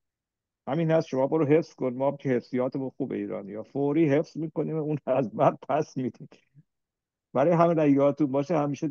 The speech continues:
در سیستم قدیم و سیستم جدید که بعد آموزشی اومد، سخن همیشه از این بودش که ما آزمایشگاه نداریم، ما فقط یه چیزهایی رو از بر می‌کنیم، حفظ می‌کنیم، جواب می‌دیم. باید آز-، باید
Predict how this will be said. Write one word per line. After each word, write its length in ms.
در 160
سیستم 420
قدیم 380
و 40
سیستم 400
جدید 340
که 120
بعد 280
آموزشی 460
اومد، 200
سخن 340
همیشه 280
از 180
این 140
بودش 260
که 220
ما 420
آزمایشگاه 720
نداریم، 480
ما 180
فقط 400
یه 160
چیزهایی 500
رو 100
از 260
بر 300
می‌کنیم، 440
حفظ 300
می‌کنیم، 340
جواب 460
می‌دیم. 200
باید 500
آز-، 460
باید 240